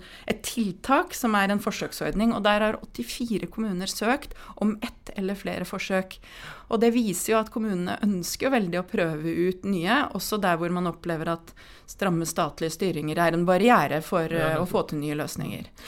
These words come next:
Speaker 2: Men du, eh, eh, Marit, når, når, når jeg hører sånn attraktiv arbeidsgiver, så,
Speaker 1: Mm.
Speaker 2: så tenker jeg, eh,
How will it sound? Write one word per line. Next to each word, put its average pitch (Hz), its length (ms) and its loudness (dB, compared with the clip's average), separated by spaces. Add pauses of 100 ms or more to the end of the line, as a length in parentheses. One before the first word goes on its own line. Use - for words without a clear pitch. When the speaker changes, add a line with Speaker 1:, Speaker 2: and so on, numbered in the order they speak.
(220)
Speaker 2:
Men 185 100 6
du, 240 200 6
eh, 180 1000 2
eh, 165 40 0
Marit, 165 380 2
når, 175 240 2
når, 175 260 4
når 165 200 2
jeg 165 120 4
hører 156 240 4
sånn 151 240 -2
attraktiv 147 540 -2
arbeidsgiver, 131 680 2
så, 170 260 0
Speaker 1:
Mm. - 40 -4
Speaker 2:
så 175 240 -2
tenker 180 320 -2
jeg, 139 160 0 (580)
eh, 131 580 -4